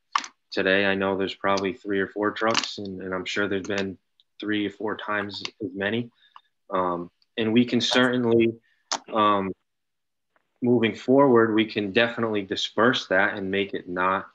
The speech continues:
a, uh, there's other places we can go without getting rid of everything there, but we can, if that's a main concern about the amount of vehicles traveling on the road, we can, we can work with our other yards and our other, um, employees to,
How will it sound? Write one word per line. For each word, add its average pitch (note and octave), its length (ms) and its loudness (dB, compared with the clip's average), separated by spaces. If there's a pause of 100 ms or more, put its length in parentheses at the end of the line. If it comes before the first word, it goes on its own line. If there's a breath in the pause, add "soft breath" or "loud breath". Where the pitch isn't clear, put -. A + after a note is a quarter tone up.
(240)
a, F2 300 -4
uh, E2 80 -10 (200)
there's G2+ 180 -4
other A2+ 160 4
places G#2+ 460 -2
we G2 160 -4
can F#2 180 -6
go G#2 400 0 (260)
without G#2 380 2
getting G2+ 240 2
rid A2+ 160 6
of G#2+ 120 4
everything A2 440 2
there, G2 240 4
but G2 120 -2
we G2 120 0
can, F#2 240 -4 (540 soft breath)
if F#2+ 160 -4
that's G2+ 220 0
a G#2 40 -2
main G2 240 0
concern G2+ 500 -2
about F2+ 300 -2
the F#2 100 -4
amount F#2 320 -2
of E2+ 100 -10
vehicles F#2 520 -2
traveling F#2 380 -2
on F#2 100 -4
the F2+ 60 -4
road, F2+ 320 -4
we F2 120 -8
can, F2 220 -12 (380 soft breath)
we G#2 100 -4
can F#2 220 -4
work F#2+ 240 -2
with F#2 140 -6
our F#2 180 0
other F#2 180 0
yards F#2 440 0
and F2 80 -4
our F2 200 -2
other, F2 440 -4 (100)
um, E2+ 400 -10
employees F#2 720 -4
to, E2 160 -8